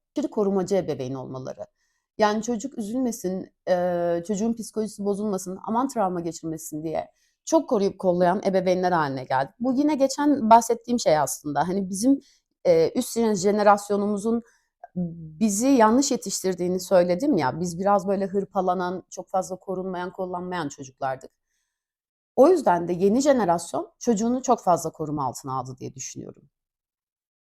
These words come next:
E, bence ne kadar bir çocuğun mikroba ihtiyacı varsa hastalanmaması için, eser miktarda bağışıklığını,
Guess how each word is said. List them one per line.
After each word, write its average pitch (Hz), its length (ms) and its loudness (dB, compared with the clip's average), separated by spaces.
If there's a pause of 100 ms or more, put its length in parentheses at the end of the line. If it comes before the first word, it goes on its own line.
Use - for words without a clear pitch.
(260)
E, 214 200 2
bence 294 280 4
ne 339 100 2
kadar 185 340 2 (120)
bir 220 100 -4
çocuğun 170 540 -6 (220)
mikroba 214 340 -2
ihtiyacı 214 460 2
varsa 208 520 2 (140)
hastalanmaması 151 760 -4
için, 139 320 -10
eser 190 300 0
miktarda 143 560 -2 (400)
bağışıklığını, 190 680 2